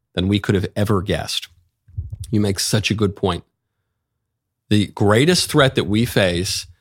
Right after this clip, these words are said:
is the sun monster ticking up the temperature like a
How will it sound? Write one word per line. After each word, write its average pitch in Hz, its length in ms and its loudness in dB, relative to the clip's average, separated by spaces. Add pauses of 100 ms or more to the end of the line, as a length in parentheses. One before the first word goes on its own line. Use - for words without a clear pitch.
(180)
is 107 180 0
the 113 80 0
sun 131 340 2
monster 87 720 -2 (300)
ticking 110 400 0
up 104 180 -2
the - 80 -4
temperature 87 840 -2 (420)
like 82 440 -2 (340)
a 87 180 -4